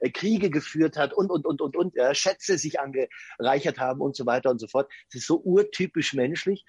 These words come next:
Und wenn man guckt, wo, wo, wo Christentum wächst,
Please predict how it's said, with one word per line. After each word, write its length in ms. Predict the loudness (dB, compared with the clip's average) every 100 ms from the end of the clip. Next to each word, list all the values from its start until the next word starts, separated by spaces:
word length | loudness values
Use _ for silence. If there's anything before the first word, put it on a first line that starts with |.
| -20 -4
Und 160 | 0 0
wenn 100 | 0
man 140 | -2
guckt, 300 | 0 -2 0 2
wo, 240 | 4 4 -2 -16
wo, 320 | 0 2 4 2
wo 160 | -2 0
Christentum 640 | -2 -4 -6 -4 -2 2
wächst, 460 | 0 0 -6 -8